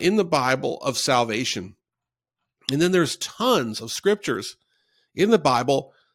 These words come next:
that help bring context to what I've just reviewed.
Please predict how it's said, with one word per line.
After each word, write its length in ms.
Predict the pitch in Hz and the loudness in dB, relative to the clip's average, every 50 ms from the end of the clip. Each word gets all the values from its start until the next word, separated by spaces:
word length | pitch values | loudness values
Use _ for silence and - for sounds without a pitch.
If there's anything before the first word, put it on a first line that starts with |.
| _ _ | _ _
that 140 | - 160 - | -4 -4 -2
help 420 | - 180 208 226 - - - _ _ | 0 0 0 0 -2 -4 -16 _ _
bring 300 | 156 165 170 160 143 - | -2 0 0 0 -2 -6
context 800 | - - - 143 156 170 160 - - 101 78 - - - - - | -10 -10 -6 -4 -4 -2 -2 -2 -4 -6 -6 -6 -12 -12 -6 -6
to 100 | 139 123 | -6 -4
what 220 | 123 131 135 - - | -4 -4 -6 -6 -6
I've 200 | 120 120 107 104 | -8 -8 -8 -6
just 320 | - 151 147 139 - - | -4 -4 -4 -4 -6 -6
reviewed. 500 | 147 127 113 131 131 127 123 123 - - | -6 -6 -4 -6 -8 -6 -6 -8 -10 -14